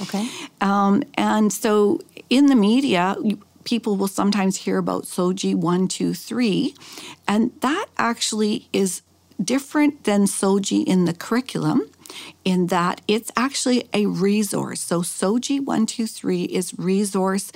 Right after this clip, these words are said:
Speaker 2: so supportive material
Speaker 1: Okay.
Speaker 2: for the curriculum. Um, and so, uh, so yeah, so that's where some of the conversation has been. Um,
Speaker 1: We know that some parents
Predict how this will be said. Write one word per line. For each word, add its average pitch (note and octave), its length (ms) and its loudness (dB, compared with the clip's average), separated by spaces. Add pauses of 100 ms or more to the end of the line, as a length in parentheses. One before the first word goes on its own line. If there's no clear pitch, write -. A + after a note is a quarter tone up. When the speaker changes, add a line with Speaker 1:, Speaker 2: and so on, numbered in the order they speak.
Speaker 2:
so - 200 -2
supportive A#3 760 -2
material F#3+ 640 0
Speaker 1:
Okay. G3+ 240 -4
Speaker 2:
for G3 400 0
the G3 100 -2
curriculum. F#3 640 -2 (400)
Um, F3 380 2 (140)
and F#3 180 2
so, F#3 380 0
uh, F3 200 0 (300)
so - 300 -2
yeah, A3 140 2 (100)
so - 160 -2
that's B3 200 0
where A#3+ 120 2
some G#3 240 2
of G3 80 2
the F#3+ 100 2
conversation F#3 800 0
has F#3 240 0
been. G#3 340 2 (460)
Um, F3 460 2 (1500)
Speaker 1:
We B3 140 -2
know B3+ 200 0
that A3+ 260 -2
some G3+ 280 -2
parents F#3+ 440 -4